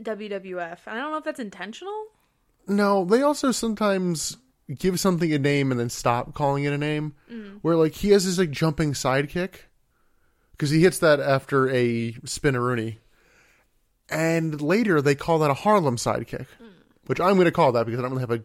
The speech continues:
Speaker 2: good name for those.
Speaker 1: Yeah. Do they call it the spinneroonie? I
Speaker 2: You
Speaker 1: don't
Speaker 2: know,
Speaker 1: think they
Speaker 2: you know,
Speaker 1: do.
Speaker 2: I don't know. I don't <laughs> think they do either.
Speaker 1: I noticed that in, like, another match of his. They just say, like,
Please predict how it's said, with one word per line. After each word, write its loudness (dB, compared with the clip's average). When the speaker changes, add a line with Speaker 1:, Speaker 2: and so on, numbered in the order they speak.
Speaker 2:
good 2
name 0
for -6
those. -2
Speaker 1:
Yeah. -18
Do -8
they -4
call -2
it -12
the -20
spinneroonie? -12
I -20
Speaker 2:
You -18
Speaker 1:
don't -6
Speaker 2:
know, -8
Speaker 1:
think -12
they -8
Speaker 2:
you -2
know, 0
Speaker 1:
do. 0
Speaker 2:
I 0
don't 0
know. -2
I -2
don't -4
<laughs> -10
think -6
they 2
do 0
either. 2
Speaker 1:
I 2
noticed 0
that 0
in, -6
like, -6
another 0
match -4
of -10
his. -12
They -6
just -6
say, -10
like, -6